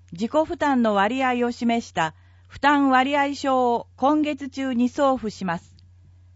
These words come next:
手続きをする必要はありません。利用の際にサービス事業所に提示してください。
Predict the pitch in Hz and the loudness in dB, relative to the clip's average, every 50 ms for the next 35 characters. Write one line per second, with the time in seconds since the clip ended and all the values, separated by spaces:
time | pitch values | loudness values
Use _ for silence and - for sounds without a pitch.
0 | _ - - - 254 240 320 330 311 320 269 - 262 247 240 240 - 240 233 254 | _ -10 -4 -4 -4 -2 -2 -6 -6 -6 -6 -2 -2 -2 -2 -2 -4 -6 -6 -6
1 | 262 254 - - - 262 262 254 254 247 247 233 226 220 233 226 226 233 233 - | -8 -8 -10 -12 -8 -4 0 0 2 2 2 2 2 0 0 -2 -4 -4 -4 -6
2 | 220 190 165 - - _ - - - - - - _ _ _ - - 196 190 247 | -8 -8 -8 -10 -12 _ -20 -20 -20 -20 -20 -20 _ _ _ -18 -12 -6 -4 -2
3 | 277 294 294 294 285 285 294 277 - 285 269 254 226 202 185 180 175 - - - | 0 2 2 2 2 0 -2 -2 -2 -2 -2 -2 -2 -4 -6 -8 -12 -16 -20 -20
4 | - - - - - 269 269 285 285 277 302 277 - 277 254 240 254 240 285 285 | -20 -20 -20 -8 -2 0 2 2 0 -2 -6 -8 -8 -10 -8 -6 -6 -2 -2 -2
5 | 285 294 - 294 269 233 220 196 - 226 240 247 226 220 233 - - - 220 - | -2 -2 -4 -4 -4 -4 -4 -2 -2 -2 -2 -2 -4 -6 -8 -8 -8 -8 -8 -6
6 | 208 202 196 196 - 202 175 160 131 - | -6 -6 -6 -6 -8 -8 -8 -8 -10 -14